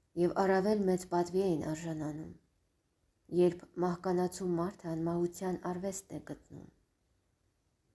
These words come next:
Եվ սա էլ իմաստություն է, քանզի այս կյանքում հույսով է անմահ և հանդերձյալում անմահության կյանքով։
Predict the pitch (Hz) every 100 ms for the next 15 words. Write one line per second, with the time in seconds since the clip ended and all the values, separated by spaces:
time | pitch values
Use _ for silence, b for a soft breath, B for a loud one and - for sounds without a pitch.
0 | _ _ _ - 196 - 196 165 - -
1 | - - 170 - - - - _ _ _
2 | _ _ _ _ _ _ _ _ _ _
3 | _ _ - 185 170 190 - 185 185 185
4 | 180 180 214 202 175 170 180 165 - 170
5 | 165 170 196 220 - _ _ _ _ _
6 | _ _ - 175 180 175 165 165 165 165
7 | 165 190 - 170 165 165 170 - 175 165
8 | 170 151 156 - 50